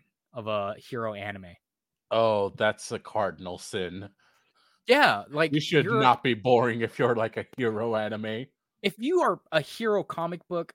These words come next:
Speaker 1: or anime or any, like, if you're hero-based anything, you've either have to have very intriguing story or very awesome fights and action. If you don't have either of those,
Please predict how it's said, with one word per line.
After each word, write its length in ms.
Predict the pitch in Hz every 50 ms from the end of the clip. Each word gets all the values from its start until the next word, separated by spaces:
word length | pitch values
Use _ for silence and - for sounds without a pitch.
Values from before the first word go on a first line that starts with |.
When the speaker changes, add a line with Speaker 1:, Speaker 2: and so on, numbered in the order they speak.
| _ _
Speaker 1:
or 120 | - 123 117
anime 340 | 117 127 139 143 151 151 156
or 200 | 156 147 131 127
any, 160 | 135 151 147
like, 180 | - 127 123 120
if 100 | 110 156
you're 80 | 170
hero-based 520 | - 139 165 160 151 131 143 139 120 - -
anything, 540 | 110 123 131 139 131 175 165 175 170 160 - -
you've 240 | 113 127 139 139 147 -
either 280 | 147 151 160 175 170
have 200 | 151 156 147 - -
to 60 | 139
have 220 | 131 131 127 117 107
very 480 | 104 104 - 127 127 139 147 147 147
intriguing 500 | 143 131 113 - 131 135 127 120 117 107
story 500 | - - - 135 123 131 143 156 165 180
or 200 | - 107 120 113
very 400 | 107 101 104 131 135 139 135 131
awesome 420 | - 113 117 113 107 - 127 113 101
fights 440 | _ - 107 87 - _ - - _
and 180 | - 113 107 107 -
action. 440 | 107 107 104 - - - 85 90 _ _ _ _ _ _ _ _ _ _ _
If 40 | - 156
you 40 |
don't 160 | 160 202 196 175
have 220 | 170 175 143 - -
either 340 | - 110 127 139 147 165 175
of 120 | 175 165
those, 280 | 165 185 190 196 185